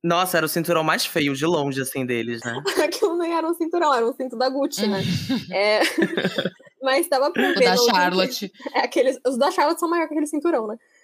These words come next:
Speaker 2: Mas dava pra ver
Speaker 3: <laughs>
Speaker 2: como elas estavam se divertindo muito na luta uma com a outra. Elas estavam fazendo umas sequências que só gente que se conhece muito bem faz. E eu vou fa-, falando de sequências, aqueles últimos cinco minutos, sei lá, dez minutos, que elas pegam, elas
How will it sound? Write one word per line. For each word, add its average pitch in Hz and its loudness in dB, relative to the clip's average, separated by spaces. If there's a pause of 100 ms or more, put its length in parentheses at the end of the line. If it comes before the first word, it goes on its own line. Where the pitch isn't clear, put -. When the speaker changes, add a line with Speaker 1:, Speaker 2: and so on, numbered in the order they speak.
(200)
Speaker 2:
Mas 220 2
dava 247 2
pra 285 2
ver 240 4
Speaker 3:
<laughs> - -10
Speaker 2:
como 254 0
elas 254 2
estavam 262 2
se 277 -4
divertindo 240 0
muito 247 0
na 233 2
luta 220 2
uma 214 -2
com 208 -2
a - 2
outra. 190 0
Elas 190 -4
estavam 202 -4
fazendo 214 -2
umas 214 -4
sequências 214 -2
que 247 -4
só 262 0
gente 330 0
que 302 -16
se - -16
conhece 240 -2
muito 226 -2
bem 202 -2
faz. 202 2 (400)
E 392 2
eu 269 4
vou 285 0
fa-, - 0
falando 269 0
de - -8
sequências, 233 -4
aqueles 262 -2
últimos 262 -2
cinco 370 0
minutos, 262 0
sei 226 -2
lá, 220 2
dez 208 0
minutos, 233 -2 (240)
que - -2
elas 240 0
pegam, 247 2
elas 277 -2